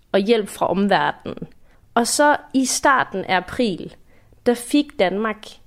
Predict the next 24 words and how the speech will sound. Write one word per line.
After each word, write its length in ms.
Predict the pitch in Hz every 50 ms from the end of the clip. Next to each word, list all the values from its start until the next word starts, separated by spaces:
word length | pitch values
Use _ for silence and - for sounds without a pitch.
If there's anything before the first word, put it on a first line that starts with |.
| - - - - -
en 220 | 208 202 202 196
direkte 600 | 190 - - 294 269 - - 196 196 - - -
anmodning 680 | 190 196 220 233 240 233 208 185 156 - - - - -
om 260 | - 196 202 202 170 -
hjælp 380 | 220 233 240 247 247 - - - - - _ _ _ _ - - - - - -
fra 260 | - - - - 262 269
den 200 | 269 247 - 226
italienske 840 | 202 - - 220 196 196 220 254 262 240 202 208 - - - 208
udenrigsminister. 800 | 220 226 233 233 226 208 - - 170 151 151 156 - - - - - - _ - -
Altså 260 | - 208 - 233 220
sådan 180 | 220 - 240 226
en 100 | 233 -
direkte 440 | 302 320 320 226 180 - - 196
brevudveksling. 1000 | 185 - - 196 196 214 233 220 208 185 165 147 143 - - - - - - 156 - _ _ _ - -
Og 420 | - 220 220 220 214 208 - - - -
altså, 260 | - 214 - 208 196 175
vi 200 | 190 202 254 285
har 140 | 269 269
jo 60 | 233 220
talt 340 | - - 247 226 214 196
om, 120 | 190 190 190
Mads, 480 | 190 196 190 208 208 - - - - - -
at, 400 | 190 175 - - - - - - _
øh, 180 | - 127 -